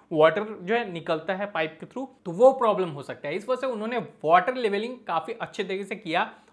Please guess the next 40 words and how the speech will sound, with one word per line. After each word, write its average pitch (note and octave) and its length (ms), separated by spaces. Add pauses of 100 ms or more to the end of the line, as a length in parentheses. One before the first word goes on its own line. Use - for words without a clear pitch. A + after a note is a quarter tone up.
और D#3+ 120
वाटर E3 260
लेवलिंग B3 320
के A#3 140
हिसाब E3+ 380
से F#3 260
ही A3+ 100
जो G#3 160
है B3 140
आपका A#3+ 440 (340)
इंडोर G#3 360
यूनिट F3 400
बैठता C#3+ 400
है। C#3 140
आपके C3 300
दीवार E3 720 (200)
टेढ़ा F#3 380
है G3+ 460 (200)
या F3+ 160
फिर F#3 220
यहाँ F3 240
पर F3 220
जो E3+ 100
है F3+ 80 (100)
दीवार D#3 360
के G#3 100
हिसाब E3+ 300
से G#3 160
बैठाते D3 640
नहीं D3+ 380
है C3 80
ये C#3+ 120
लोग, G3+ 160
वाटर D3+ 280
लेवलिंग C#3+ 360
के C#3+ 60
हिसाब C#3 240
से - 120
बैठाते C3+ 360
हैं, F3+ 80